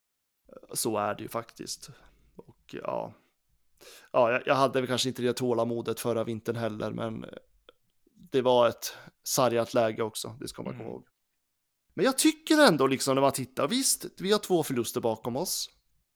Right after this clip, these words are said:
Speaker 1: Men jag tycker, alltså, jag, nu får du, nu får du såklart skrika på mig om jag har fel här.
Speaker 2: Okej,
Speaker 1: Men jag
Speaker 2: är redo.
Speaker 1: känn-, ja, bra. Men jag känner inte den här paniken som jag gjorde i fjol.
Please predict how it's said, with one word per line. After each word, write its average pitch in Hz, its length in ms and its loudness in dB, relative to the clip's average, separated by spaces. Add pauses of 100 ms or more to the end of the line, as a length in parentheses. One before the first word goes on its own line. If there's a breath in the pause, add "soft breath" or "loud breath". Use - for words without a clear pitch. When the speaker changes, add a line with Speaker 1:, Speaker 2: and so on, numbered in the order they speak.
(440)
Speaker 1:
Men 175 140 -6
jag 220 80 -4 (100)
tycker, - 640 -10
alltså, 202 180 -6
jag, 208 120 -6 (960)
nu 190 180 0
får 254 120 4
du, 143 300 6
nu 151 140 -2
får 208 120 2
du 139 120 0
såklart 117 300 -4
skrika 143 440 -6
på 151 120 -4
mig 117 100 -4
om 110 100 -8
jag 110 80 -6
har 107 40 -8
fel - 340 -6
här. 110 200 -10 (320 loud breath)
Speaker 2:
Okej, 117 160 -2
Speaker 1:
Men 160 100 4
jag 202 120 2
Speaker 2:
är 123 160 6
redo. 113 160 6
Speaker 1:
känn-, 233 400 2 (140)
ja, 175 220 2
bra. 180 300 -2 (200 loud breath)
Men 165 120 2
jag 185 100 6
känner 220 500 4
inte 139 340 0
den 117 140 0
här 117 100 2
paniken 127 720 -6
som 113 160 -4
jag 110 100 -2
gjorde 107 640 -4 (320)
i 127 60 -6
fjol. - 440 -6